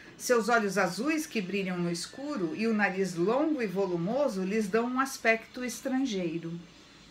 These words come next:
Devem ser lindos esses carneiros, gente, muito lindos. Fiquei com vontade de vê-los, de verdade. É, e também tem um trecho aqui que eu amei, uma citação que ele fez. Escutem só.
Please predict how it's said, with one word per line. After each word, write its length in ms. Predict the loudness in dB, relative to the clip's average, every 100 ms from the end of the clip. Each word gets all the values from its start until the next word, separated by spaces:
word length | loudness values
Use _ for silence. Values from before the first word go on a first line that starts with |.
| -8
Devem 220 | -2 -2 2
ser 180 | 0 2
lindos 500 | -2 -4 -2 0 -2
esses 260 | -6 -6
carneiros, 540 | -2 -2 0 -4 -6 -4
gente, 400 | -4 -4 -6 -6
muito 420 | -6 -8 -4 0
lindos. 480 | 0 -2 -4 -10 -10
Fiquei 260 | -6 -6 -8 -20 -18
com 140 | -6 -4
vontade 380 | -2 -4 -4
de 120 | -6 -2
vê-los, 540 | 0 -2 -4 -14 -14
de 100 | -6
verdade. 440 | -2 -2 -2 -4 -8 -18 -18 -16 -16 -16 -18 -18 -2
É, 680 | 2 4 4 4 2 2 -2 -8 -20 -18 -14 -8 -2 -2 -4 -2
e 100 | 0
também 360 | 4 4 4
tem 100 | 2
um 120 | 0 2
trecho 420 | 4 4 4 0
aqui 260 | 0 -4
que 140 | 0 2
eu 100 | 4
amei, 540 | 4 2 2 0 -4 -6 -10 0
uma 160 | 2
citação 760 | 2 0 2 2 2 0 0 -2
que 120 | -2
ele 100 | -4
fez. 540 | -6 -14 -16 -16 -16 -18 -20
Escutem 420 | -12 -8 -6 -6
só. 280 | -8 -8 -10